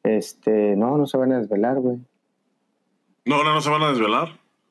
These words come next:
Speaker 1: Pero, pues, bueno, van a faltar a su trabajo, eso está mejor.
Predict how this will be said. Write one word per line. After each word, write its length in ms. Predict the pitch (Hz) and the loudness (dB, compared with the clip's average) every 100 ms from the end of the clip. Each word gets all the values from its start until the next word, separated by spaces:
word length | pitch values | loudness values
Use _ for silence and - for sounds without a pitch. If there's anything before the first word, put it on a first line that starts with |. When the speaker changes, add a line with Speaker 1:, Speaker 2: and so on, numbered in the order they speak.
| _ _ _ _ _ _ _ _ _ _ | _ _ _ _ _ _ _ _ _ _
Speaker 1:
Pero, 260 | 107 101 95 | -2 0 0
pues, 120 | 101 | 0
bueno, 220 | 110 120 | 2 2
van 140 | 127 127 | 2 0
a 60 | |
faltar 260 | 113 95 123 | -2 -2 -2
a 40 | |
su 120 | 110 98 | -2 -2
trabajo, 420 | 120 139 151 160 | 0 0 0 -2
eso 80 | 107 | -2
está 180 | 123 | -2
mejor. 440 | 123 107 - 185 | 0 0 0 0